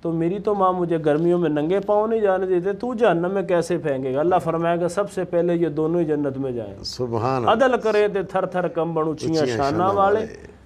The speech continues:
Speaker 1: ते फजल करें ते बख्शे जावण मैं जे
Speaker 2: मुँह
Speaker 1: मुँह
Speaker 2: काले।"
Speaker 1: अल्लाह ताला की ज़ात तो बहाने तलाश करती।
Speaker 2: माशाल्लाह, माशाल्लाह।
Speaker 1: और फिर इस माह मुबारक में बिलखसूस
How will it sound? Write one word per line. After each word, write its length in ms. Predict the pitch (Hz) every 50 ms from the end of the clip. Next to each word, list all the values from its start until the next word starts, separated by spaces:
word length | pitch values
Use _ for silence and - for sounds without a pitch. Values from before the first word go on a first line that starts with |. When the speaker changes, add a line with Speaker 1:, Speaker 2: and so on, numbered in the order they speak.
| - -
Speaker 1:
ते 100 | 208 190
फजल 380 | 180 - 196 202 196 220 214 208
करें 340 | - 196 196 190 190 190 180
ते 120 | 185 170
बख्शे 380 | 156 165 160 160 - - 170 160
जावण 360 | 160 165 156 151 151 151 151
मैं 280 | 143 147 147 143 135
जे 100 | 135 135
Speaker 2:
मुँह 140 | 127 117 117
Speaker 1:
मुँह 200 | 110 113 104 90
Speaker 2:
काले।" 380 | 87 87 78 71 73 - - - 175
Speaker 1:
अल्लाह 240 | 165 180 214 233
ताला 340 | 220 - 190 180 185 214 214
की 200 | 208 202 220 214
ज़ात 420 | 175 135 147 143 147 165 180 180 -
तो 100 | - 302
बहाने 400 | 262 262 196 151 143 151 214 294
तलाश 400 | 320 - 349 330 311 302 262 -
करती। 420 | - - 208 185 165 165 175 160 - - 98
Speaker 2:
माशाल्लाह, 680 | 98 117 131 135 127 - - 101 85 64 - - -
माशाल्लाह। 480 | 90 117 117 - - 120 117 120 127 123
Speaker 1:
और 60 | -
फिर 260 | - - 185 196 196 190
इस 180 | 233 254 254 -
माह 320 | 220 208 202 190 180 190
मुबारक 460 | 185 180 170 156 151 151 160 170 - -
में 160 | 180 170 160
बिलखसूस 760 | 160 156 - - 156 151 - - 226 254 294 294 - - -